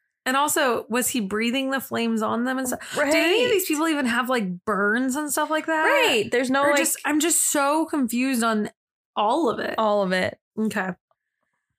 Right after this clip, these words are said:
Speaker 1: When Jack the Ripper came about, he was known as the most prolific unidentified killer in London history. I have theories to what Jack the Ripper is, so someday we will cover it. I,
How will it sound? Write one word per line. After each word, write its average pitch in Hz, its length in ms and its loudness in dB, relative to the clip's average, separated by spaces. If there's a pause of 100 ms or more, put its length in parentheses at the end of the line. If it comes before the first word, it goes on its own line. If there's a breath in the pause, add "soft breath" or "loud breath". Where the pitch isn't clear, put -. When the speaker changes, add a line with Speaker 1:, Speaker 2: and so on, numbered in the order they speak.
(420)
Speaker 1:
When 254 440 2
Jack 208 340 0
the 208 100 0
Ripper 320 360 2
came 262 260 0
about, 226 500 2
he 254 220 -2
was 247 160 0
known 240 260 2
as 208 120 0
the 202 60 0
most 214 280 0
prolific 240 520 0
unidentified 226 840 0
killer 208 340 0
in 202 160 0
London 202 400 0
history. - 760 -6 (300)
I 208 140 0
have 247 340 -2
theories 202 580 0
to 214 140 -4
what 196 300 -2 (180)
Jack 190 260 -6
the 202 100 -4
Ripper 190 280 -2
is, 202 240 -2
so - 80 -2
someday 190 380 -2
we 185 200 -2
will 180 400 -4 (440)
cover 202 340 -2
it. 254 240 -2 (720)
I, 202 580 0